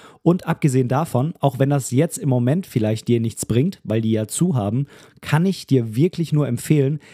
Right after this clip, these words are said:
diesen Store in der Großen Theaterstraße mal zu besuchen, wenn das wieder möglich ist. Äh, denn der ist echt ziemlich cool eingerichtet und es ist schon sehr, sehr beeindruckend, da auch einfach mal nur drin zu stehen und sich umzudrehen, weil da einfach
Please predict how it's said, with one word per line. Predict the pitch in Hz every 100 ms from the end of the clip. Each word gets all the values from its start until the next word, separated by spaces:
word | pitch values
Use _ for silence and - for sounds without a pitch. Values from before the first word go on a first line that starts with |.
| -
diesen | 113 156 151 143
Store | - - - 147 170 160
in | 127
der | 123
Großen | 117 - 143 139
Theaterstraße | 127 127 127 - - 123 123
mal | 117 127 -
zu | 123
besuchen, | 113 110 190 143 175 -
wenn | 120
das | 123 117
wieder | 110
möglich | 107 147 131 107
ist. | 131 139 - - -
Äh, | 120 127
denn | 139 180
der | 170
ist | 156 - - _ _
echt | 247 156 - - _
ziemlich | - 220 208 175 -
cool | 175
eingerichtet | - 156 165 131 123 151 147
und | 135
es | 131 -
ist | 151 - - - - _ -
schon | - 147
sehr, | 131 165
sehr | 175 156
beeindruckend, | 135 147 170 135 127 131
da | 135
auch | 160
einfach | - 160 165
mal | 139 139
nur | 135 127
drin | 123 160
zu | - 127
stehen | - - 175 185
und | 139 127
sich | 123 - -
umzudrehen, | 202 - 139 110 127 151
weil | 131 139
da | 135
einfach | - 143 - 131